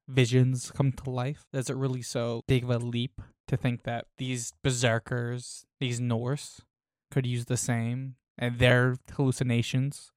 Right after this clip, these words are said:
would be that of Valhalla, the final battle? A time when fear and pain no longer exist.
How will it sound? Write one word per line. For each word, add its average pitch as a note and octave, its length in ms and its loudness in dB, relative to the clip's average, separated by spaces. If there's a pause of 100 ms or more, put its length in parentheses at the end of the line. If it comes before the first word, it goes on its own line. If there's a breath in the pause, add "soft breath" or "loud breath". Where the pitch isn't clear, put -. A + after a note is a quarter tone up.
(300)
would D3 80 2
be C3+ 80 8
that A#2 180 6
of A#2 100 2
Valhalla, B2 800 4
the C3+ 80 4
final A#2+ 440 4
battle? A#2 500 2 (640)
A C3+ 60 -6
time C3 360 2
when A#2+ 160 2
fear A#2 540 4
and A2 140 -2
pain A2 400 -4
no A2 80 -6
longer A2+ 260 -2
exist. A2+ 800 -6